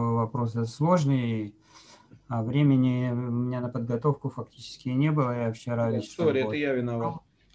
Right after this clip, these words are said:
Speaker 1: Да, и в Песах, и так далее, и так далее. Значит, э, я назвал свою тему «Что, э, что мы жертвуем?».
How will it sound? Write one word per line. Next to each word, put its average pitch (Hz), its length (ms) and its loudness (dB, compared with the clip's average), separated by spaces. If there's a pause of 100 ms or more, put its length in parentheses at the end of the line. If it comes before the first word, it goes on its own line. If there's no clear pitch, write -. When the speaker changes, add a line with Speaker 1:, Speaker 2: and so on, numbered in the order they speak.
(560)
Speaker 1:
Да, 139 340 4
и 113 500 0
в - 200 -18
Песах, 151 420 0
и 127 40 -2
так 120 220 -6
далее, 120 260 0
и - 20 -6
так 120 200 -6
далее. 165 480 0
Значит, 139 520 0 (800)
э, 139 260 6
я 170 140 4
назвал 160 480 6
свою 143 340 4
тему 160 500 6
«Что, 185 480 2
э, 147 360 4
что 190 260 0
мы 196 100 6
жертвуем?». 117 580 2